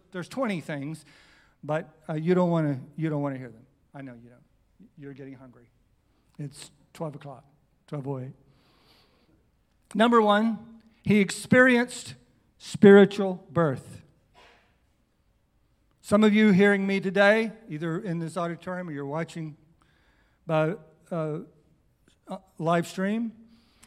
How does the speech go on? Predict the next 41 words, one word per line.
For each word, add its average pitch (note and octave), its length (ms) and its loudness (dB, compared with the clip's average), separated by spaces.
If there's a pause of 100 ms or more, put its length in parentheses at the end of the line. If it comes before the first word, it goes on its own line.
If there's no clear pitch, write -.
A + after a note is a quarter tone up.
(160)
some C4 220 0
of D4 60 0
you C4+ 60 2
here A#3 240 4
today A3+ 520 -2
haven't A3+ 280 2
experienced, G#3+ 540 -8 (140)
have G#3 180 -4
not A#3+ 220 -2
experienced G#3+ 360 -8
a F#3+ 60 -10
spiritual G3 460 -6
birth. G#3 520 -4 (1120)
Others C4+ 340 -4
of F3+ 100 -10
you F3+ 120 -8
have E3+ 140 -10
experienced A#3+ 400 -10
a D#3+ 40 -14
spiritual E3 380 -14
birth, F3 240 -8
but D#3+ 160 -16
you're E3+ 80 -12
not F#3 280 -8
feeding E3+ 280 -4
the D#3 80 -4
baby. C#3+ 360 -6 (1300)
You D3 60 -18
know D#3 60 -14
what E3 60 -12
I E3+ 40 -10
mean? G#3 260 -10 (2000)
The D3 80 -12 (140)
person, G#3 540 -2
the D#3+ 80 -8
baby G#3+ 380 -2
Christ A3 520 -2
came A3 220 -2
alive G3+ 340 2
in F3+ 140 -2
you, F3+ 260 -6